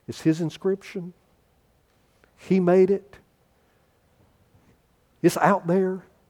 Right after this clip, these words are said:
It's his. Give it to him. And then he said this, Give God what is God's. In other words,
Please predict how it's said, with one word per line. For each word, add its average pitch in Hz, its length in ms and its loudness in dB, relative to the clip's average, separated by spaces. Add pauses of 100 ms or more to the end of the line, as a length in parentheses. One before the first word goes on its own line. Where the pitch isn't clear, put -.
(260)
It's 165 160 -2
his. 180 460 6 (680)
Give 147 220 2
it - 120 -6
to 123 180 -8
him. 107 200 -18 (1400)
And 120 140 -4
then 170 80 4
he 190 80 4
said 139 340 2
this, 107 440 -4 (920)
Give 156 480 4 (320)
God 107 560 -4 (640)
what 113 200 -4
is 104 180 -12
God's. 98 600 -14 (3250)
In 143 140 0
other 180 160 2
words, 113 540 -4